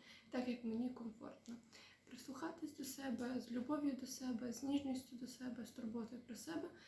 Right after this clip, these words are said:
прожити цей день і найбільше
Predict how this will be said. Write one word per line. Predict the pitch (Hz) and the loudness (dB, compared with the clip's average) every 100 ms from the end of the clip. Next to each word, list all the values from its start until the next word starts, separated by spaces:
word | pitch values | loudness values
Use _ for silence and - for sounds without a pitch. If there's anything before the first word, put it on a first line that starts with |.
| - - | -18 -12
прожити | - 240 247 | -4 2 2
цей | - 254 | 0 -2
день | 220 277 294 330 233 | 0 0 2 0 2
і | 233 240 240 - - - - - - - - - - - - | 2 2 -2 -10 -20 -20 -20 -20 -20 -20 -16 -14 -14 -12 6
найбільше | 254 254 339 440 - 294 277 - | 10 12 12 10 6 0 0 -2